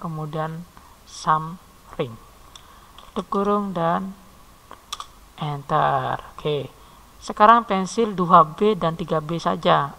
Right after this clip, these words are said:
Ah, kalau kita terapkan fungsi yang ini, yang menggunakan pensil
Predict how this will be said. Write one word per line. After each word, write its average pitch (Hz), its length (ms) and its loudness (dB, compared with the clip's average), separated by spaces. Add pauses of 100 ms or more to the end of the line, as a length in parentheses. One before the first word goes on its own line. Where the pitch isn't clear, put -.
(100)
Ah, 202 320 0 (960)
kalau 226 320 6
kita 214 240 2
terapkan 180 640 4
fungsi 175 320 -4
yang 156 240 -4
ini, 151 400 -4 (560)
yang 165 160 0
menggunakan 160 880 0 (720)
pensil 214 560 0